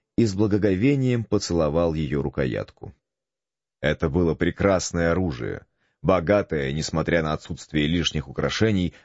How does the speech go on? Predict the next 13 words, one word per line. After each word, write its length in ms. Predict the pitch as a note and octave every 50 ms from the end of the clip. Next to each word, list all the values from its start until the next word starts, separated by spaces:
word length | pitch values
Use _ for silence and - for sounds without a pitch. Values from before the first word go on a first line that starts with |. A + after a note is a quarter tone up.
| _ -
но 240 | F2 G2+ A2 A#2 A#2+
не 120 | A#2+ A#2+
парадная 600 | - - G2+ F2 F2 F#2 F#2 E2 D#2 F2 E2 E2
шпага. 520 | D#2+ - - - D#2 C2 A1+ G1+ - - - _ _ _ _ _ _ _ _ _ _ _ _ _ _ _ _ _ _ _
На 180 | - D#2+ F2+ F#2
голубоватом 720 | E2+ E2+ F#2+ F#2+ F2+ E2 F2+ F2 F#2 F2+ E2+ F2 E2+ D#2+
стальном 460 | - - E2+ F2 F2 F2 F2 E2+ D#2+
клинке, 520 | - D#2+ D#2+ D#2+ D2+ - - A2+ G#2+ G2 - _ _ _ _
местами 560 | - F2 G2+ G2+ - - - G2+ F#2 F2 F2+ E2+
с 160 | D#2 - -
тонкой 380 | - G2+ G2 F2+ D#2+ - E2
золотой 400 | D#2+ D2+ D#2+ E2+ E2+ - - F2
насечкой, 720 | E2 D#2 D2 D2 - A2+ A#2 A2+ - - D#2 C#2+ C2 -